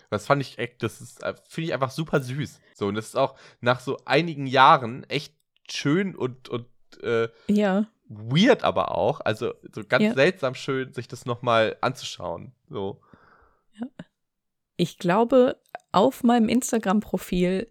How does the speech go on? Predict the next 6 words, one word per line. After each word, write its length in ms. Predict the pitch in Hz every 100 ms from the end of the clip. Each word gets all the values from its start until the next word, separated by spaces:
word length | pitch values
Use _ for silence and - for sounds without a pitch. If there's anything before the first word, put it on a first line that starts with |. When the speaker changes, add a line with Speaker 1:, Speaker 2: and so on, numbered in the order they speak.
| -
Speaker 2:
ist, 200 | 175 -
glaube 300 | - 185 214 190
ich, 260 | 190 - -
ähm, 520 | 175 170 170 170 175 _ _ _ _ _ -
das 200 | 175 -
Insta-Live 1120 | 190 233 - 214 196 180 185 196 247 -